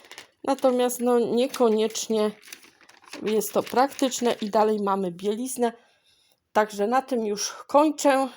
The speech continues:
Przeglądaliśmy katalog, y, tutaj, y, z Bon Prix na grudzień i styczeń dwa tysiące dwadzieścia sześć.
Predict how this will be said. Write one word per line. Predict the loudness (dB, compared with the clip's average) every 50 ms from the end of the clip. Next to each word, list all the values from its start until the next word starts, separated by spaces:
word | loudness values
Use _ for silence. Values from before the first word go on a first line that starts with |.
| -14 -20 -20 -20 -14
Przeglądaliśmy | -2 0 0 2 2 2 2 2 2 0 0 -2 -4 -6 -6 -6 -6 -4
katalog, | -2 -2 -2 -2 0 2 2 4 4 2 0 -2 -6 -16 _ _ _ _ _ _ _ _ _ _ _ -8 -4 -2 -2 0 -2
y, | -4
tutaj, | -4 -6 -6 -4 -2 0 0 0 0 -2 -4 -10 -18 -20 -20 -20 -20 _ _ -20 -20 -20 -20 -20 -20 -20 -20 -20 -20 -20 -20 -20 -20 -20 -18 -18 -16 -14 -14 -14 -12 -14 -16 -16 -14 -16 -18 -18 -18 -16 -14 -14 -14 -14 -16 -20 _ -20 -20 -20 _ _ -18 -18 -18 _ -20 _ _ -20 -20 _ _ -18 -16 -16 -16 -20 -20 _ _ _ _ _ -8 -6 -4
y, | -4 -6
z | -8 -4 0
Bon | 2 2 2 0
Prix | -2 -6 -8 -8 -6 -4 -4 -4 -4 -6 -10 _ _ _ _ -20 -20 -20 -20 -20 _ _ _ _ _ _ _ _ _ _ _ -4
na | 0 2 2 4 2 2 0 -4 -6
grudzień | -8 -6 -4 -4 -2 -2 0 0 0 0 0 -2
i | -6 -8
styczeń | -8 -6 -6 -8 -6 -4 -4 -4 -4
dwa | -4 -4 -4
tysiące | -6 -6 -8 -10 -10 -10 -10 -10 -12 -10
dwadzieścia | -10 -10 -10 -8 -10 -10 -10 -10 -10 -10
sześć. | -8 -10 -10 -12 -12 -16 -18 -20 -20